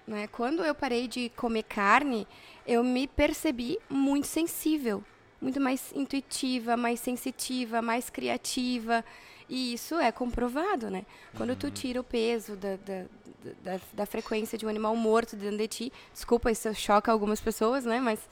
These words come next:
Speaker 1: a gente tem que falar.
Speaker 2: Sim.
Speaker 1: Por isso que a tua namorada fala que comeu um hambúrguer e se sente pesada. Por isso
Speaker 2: É, é, é, é.
Speaker 1: e te-, te-,
Speaker 2: Exatamente.
Speaker 1: pode ser, mas
Speaker 2: Exatamente.
Speaker 1: muitas pessoas se sentem tristes,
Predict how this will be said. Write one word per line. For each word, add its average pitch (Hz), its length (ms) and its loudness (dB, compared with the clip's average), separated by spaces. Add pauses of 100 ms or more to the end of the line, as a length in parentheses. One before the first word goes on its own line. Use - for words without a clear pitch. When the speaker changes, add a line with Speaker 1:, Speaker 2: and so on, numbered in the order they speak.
(360)
Speaker 1:
a 208 100 0
gente 214 220 0
tem 220 120 2
que - 80 -6
falar. 214 360 2 (300)
Speaker 2:
Sim. 117 140 -10 (520)
Speaker 1:
Por 269 160 -2
isso 247 260 -4
que 247 220 0
a 262 80 2
tua 262 140 -2
namorada 214 720 2
fala 220 520 2 (400)
que 247 200 0
comeu 233 380 4
um 233 80 6
hambúrguer 247 580 2
e 359 80 6
se - 160 -6
sente 277 260 -2
pesada. 202 600 -2 (380)
Por - 100 0
isso 220 100 0
Speaker 2:
É, 131 40 -2
é, 113 580 -6
é, 143 180 -2 (560)
é. 160 100 -10 (300)
Speaker 1:
e 226 40 -2
te-, - 160 -6
te-, - 100 -18
Speaker 2:
Exatamente. - 180 2
Speaker 1:
pode 262 340 6
ser, 381 420 2
mas - 100 -12
Speaker 2:
Exatamente. 262 240 -2
Speaker 1:
muitas 320 360 0
pessoas 311 300 0
se - 80 -6
sentem 320 340 2
tristes, - 760 2